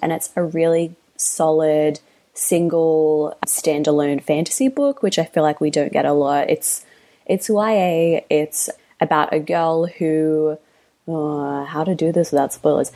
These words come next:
There's, like, a dragon who kidnaps a girl every year as sort of a tribute through this part of a sort of arrangement with this town.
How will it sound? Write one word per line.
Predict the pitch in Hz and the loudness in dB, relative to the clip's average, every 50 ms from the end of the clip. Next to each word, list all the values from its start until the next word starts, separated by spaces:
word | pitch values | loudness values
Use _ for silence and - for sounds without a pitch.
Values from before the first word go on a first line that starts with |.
| - _ - | -18 _ -2
There's, | - 180 170 156 | 2 2 2 4
like, | 170 156 147 147 - | 4 4 2 4 4
a | 151 147 | 2 2
dragon | 143 - - 214 220 220 226 226 220 226 214 233 226 220 214 214 214 214 214 214 208 | 2 -2 -4 -4 -2 0 0 0 0 -2 -2 -2 -2 0 0 0 0 0 0 0 0
who | 208 190 175 160 151 151 - | 0 0 0 -2 -2 -4 -8
kidnaps | - - 262 262 262 - 254 254 247 - - | -8 -4 -4 -4 -2 -2 -2 -2 -2 -2 -2
a | - 247 | -4 -2
girl | 226 - 185 185 185 180 180 175 175 180 180 175 - | 0 0 0 2 2 2 2 2 2 2 0 2 2
every | - 165 175 - 170 165 165 | 0 -2 0 0 0 0 0
year | 147 147 147 147 147 | 2 2 2 2 2
as | 147 147 143 - - 151 - | 0 -2 -2 -2 -2 -2 -2
sort | - 156 147 | 0 0 0
of | 143 139 | 0 0
a | 143 | -2
tribute | 143 - - 180 165 156 139 151 143 143 143 139 - - - _ _ _ _ _ _ | -6 -4 -2 0 0 0 2 2 2 2 2 0 -2 -8 -16 _ _ _ _ _ _
through | 165 151 151 147 | 0 2 2 2
this | 139 147 - - | 2 0 -2 -2
part | - - 160 147 143 143 | -4 -2 0 0 2 2
of | 143 139 139 135 - - - - _ - _ _ - | 2 0 0 -2 -6 -12 -18 -18 _ -20 _ _ -6
a | - 175 | -4 -2
sort | - 175 156 | 0 2 2
of | 156 - | 2 2
arrangement | 165 - - 147 139 147 139 - 147 - | 2 2 2 2 2 2 0 0 0 0
with | - 139 - | 0 -2 -2
this | - 143 - - | -2 -2 -2 -2
town. | - - - 190 175 165 147 147 143 139 143 139 139 | -4 -4 -2 0 0 2 2 2 0 0 0 -2 -2